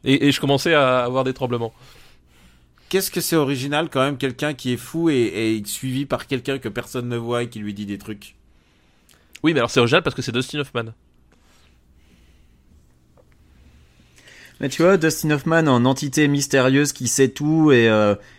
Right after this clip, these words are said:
Speaker 3: et qui donne des réponses, euh, bah, je le préfère dans, euh, dans, euh, Harold Creek ou dans, euh,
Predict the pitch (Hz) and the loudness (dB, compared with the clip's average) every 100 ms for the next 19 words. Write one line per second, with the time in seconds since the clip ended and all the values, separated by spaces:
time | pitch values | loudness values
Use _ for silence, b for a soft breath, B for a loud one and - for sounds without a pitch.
0 | b - 110 - 123 131 127 127 127 143 | b -4 -4 -2 2 4 6 6 6 2
1 | 180 - 123 110 113 113 117 117 - 123 | -2 0 -2 0 0 0 2 0 2 2
2 | 139 151 127 127 127 113 107 104 104 101 | 2 2 2 4 4 6 6 4 4 2
3 | 101 98 110 110 104 101 101 113 113 123 | 0 0 -2 0 0 0 2 2 2 0
4 | - 156 156 120 120 131 135 123 107 | 0 0 2 0 4 4 4 2 2